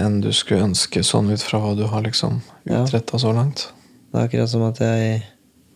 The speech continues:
Speaker 2: og, og argumentet jeg bruker overfor meg selv, ligger litt på det at, eh, jeg har et, et utgangspunkt som er veldig bra.
Speaker 1: Mhm.
Speaker 2: Og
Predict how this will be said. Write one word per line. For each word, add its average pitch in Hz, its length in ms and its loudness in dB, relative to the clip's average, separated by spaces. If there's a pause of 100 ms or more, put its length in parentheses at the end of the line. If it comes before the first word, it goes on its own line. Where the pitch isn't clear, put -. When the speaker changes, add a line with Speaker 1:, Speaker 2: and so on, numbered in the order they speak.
(680)
Speaker 2:
og, 117 120 4
og 98 400 2
argumentet 110 760 0
jeg 120 240 4
bruker 107 480 2
overfor 101 300 0
meg 104 160 2
selv, 131 400 0 (180)
ligger 104 300 2
litt 104 240 0
på 104 180 4
det 101 160 2
at, 98 200 -6
eh, 101 300 2 (1300)
jeg 107 220 2
har 98 320 4
et, - 600 -4 (1000)
et 113 140 2
utgangspunkt 107 680 0
som 117 140 -2
er 104 140 4
veldig 104 240 0
bra. 139 140 2 (480)
Speaker 1:
Mhm. 131 340 4
Speaker 2:
Og 110 80 -2